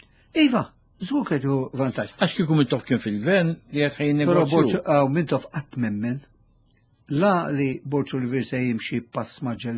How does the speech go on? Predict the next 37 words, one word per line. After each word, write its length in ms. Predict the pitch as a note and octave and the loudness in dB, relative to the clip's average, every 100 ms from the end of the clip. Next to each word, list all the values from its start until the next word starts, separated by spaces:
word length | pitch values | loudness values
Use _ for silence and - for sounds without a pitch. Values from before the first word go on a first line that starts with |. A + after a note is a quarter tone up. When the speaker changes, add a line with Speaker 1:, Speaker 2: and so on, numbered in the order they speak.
| A#2 | -6
Speaker 1:
l-indipendenza. 800 | A2 G2+ A2 A2+ G#2 G#2+ - - _ _ _ | -6 -8 -8 -10 -10 -12 -18 -20 _ _ _
Fatti 320 | - C#3+ - | -6 -6 -4
meta 360 | B2 A#2+ A#2+ A2+ _ | -4 -2 -4 -6 _
Speaker 2:
Juri 240 | - A#2 B2+ | -4 0 2
Speaker 1:
sar 140 | D3+ | 4
Speaker 2:
żbalja 280 | D3+ B2 A2 | 4 4 4
Speaker 1:
tittar- 100 | D3 B2+ | 4 0
Speaker 2:
hemmhekk 60 | - | -4
Mintoff 320 | F#2 G2 A#2 | -8 -8 -8
fl-analiżi 420 | G#2+ G2 F#2+ F#2 | -6 -4 -4 -4
Speaker 1:
Eh, 120 | F#2+ - | -6 -8
eh, 40 | |
Speaker 2:
tiegħu. 320 | - G2 A2+ - | -6 -4 -4 -6
Speaker 1:
eh, 140 | E3 - _ _ _ | -16 -16 _ _ _
eh, 240 | - A2+ A#2 - _ _ | -10 -10 -12 -18 _ _
kulħadd 260 | C#3 A#2+ B2+ | -4 -4 -4
jiżbalja, 400 | A2 G2+ G#2 A#2+ | -8 -8 -10 -6
ta' 100 | D3+ B2+ | -6 -6
inkluż 260 | - A#2+ | -6 -6
Mintoff. 340 | C3+ A2+ - - | -4 -6 -6 -4
Speaker 2:
Iva, 160 | E3 D3 | 0 0
le, 80 | |
Speaker 1:
Jew 100 | B2+ | -2
Speaker 2:
wkoll, 480 | A2 G#2+ - F#2+ G2+ - | -4 -10 -10 -10 -10 -8
Speaker 1:
vuol 140 | A#2+ | -6
dire, 280 | G#2+ A2+ C3 | -6 -4 -2
ma 140 | B2 B2+ | -2 -2
nix 300 | C3+ B2 B2 | -2 -4 -4
naħarbu 420 | A2+ A2 G#2 G#2+ - - - | -6 -6 -6 -10 -10 -20 -6
bl-idea 340 | C#3+ C#3+ A#2 | -2 0 0
li 80 | A#2 | -2
xi 100 | A2 | -2
wieħed 220 | C#3 A#2 D3+ | -2 -2 -2
mill-leaders 500 | B2+ A2 G2 A#2 - | -2 -2 -4 -6 -4
ta' 80 | B2+ | -4
xi 120 | - | -4
partit 480 | - A2 B2 G2 | -4 -6 -6 -10